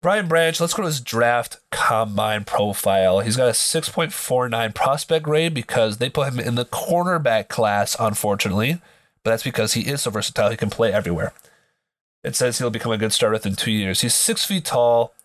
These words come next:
hundred ninety pounds, uh, thirty arm, three fours. Uh, his production score was ninety-six.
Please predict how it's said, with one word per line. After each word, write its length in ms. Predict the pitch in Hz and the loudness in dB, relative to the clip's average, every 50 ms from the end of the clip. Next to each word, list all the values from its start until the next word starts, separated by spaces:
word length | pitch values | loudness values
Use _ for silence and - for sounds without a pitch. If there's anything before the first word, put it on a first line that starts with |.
| _ - | _ -6
hundred 280 | - 131 170 180 180 170 | -2 -2 0 0 0 -2
ninety 320 | 147 131 135 139 147 151 | -2 -2 0 0 -2 -2
pounds, 600 | - - 107 107 107 107 107 110 107 107 107 - - - - - - _ _ _ _ _ _ _ _ _ _ _ - | -2 -2 0 0 2 2 2 0 0 -2 -4 -6 -8 -10 -20 -20 -20 _ _ _ _ _ _ _ _ _ _ _ -4
uh, 440 | - - - 123 120 117 113 113 110 | 0 0 2 2 4 4 4 4 2
thirty 600 | - - - 151 156 - 160 156 156 156 151 147 - - - - | 0 0 0 0 2 2 2 0 0 0 -2 -4 -6 -12 -6 -2
arm, 520 | 110 113 117 117 113 117 113 113 110 - _ _ _ _ - | 2 2 4 4 4 2 2 0 -4 -8 _ _ _ _ -6
three 120 | - 120 | -6 -6
fours. 500 | 110 - 110 110 107 107 110 - - - - | -4 -2 0 0 0 2 2 0 -2 -2 0
Uh, 180 | 127 113 107 113 | 2 2 4 2
his 100 | 120 - | 2 0
production 400 | - 160 139 196 226 - 240 190 | -4 -2 0 0 0 0 -2 -2
score 280 | - - - 190 185 | -4 -2 0 0 2
was 160 | 175 143 135 | 2 0 -2
ninety-six. 1120 | 113 110 113 135 170 180 190 180 - - - - - 170 143 - - - - - - - | -4 -4 -2 -2 -2 -4 -4 -6 -4 -4 -4 -2 0 0 -2 -2 -2 -4 -6 -6 -6 -8